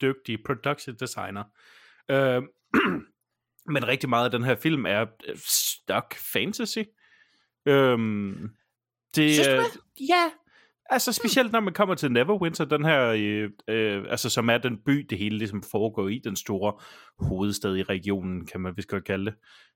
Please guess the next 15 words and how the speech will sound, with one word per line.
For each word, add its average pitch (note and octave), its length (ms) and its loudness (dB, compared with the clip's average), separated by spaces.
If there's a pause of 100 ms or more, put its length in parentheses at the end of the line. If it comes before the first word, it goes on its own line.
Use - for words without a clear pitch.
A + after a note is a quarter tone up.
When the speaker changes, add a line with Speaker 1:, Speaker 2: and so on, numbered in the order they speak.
Speaker 1:
Øhm, A#2 580 4 (1080)
altså, C3 220 -4
den C3+ 200 2
er, B2 320 4
øh, A2 500 0 (920)
det, C3 200 2
det - 20 -8
er B2+ 100 0
jo C#3 120 4
bare B2 160 2
en, C3+ 180 -2
en A2+ 180 0
standard C3 600 0
fantasy-by. B2+ 960 -4
<laughs> D#3+ 40 0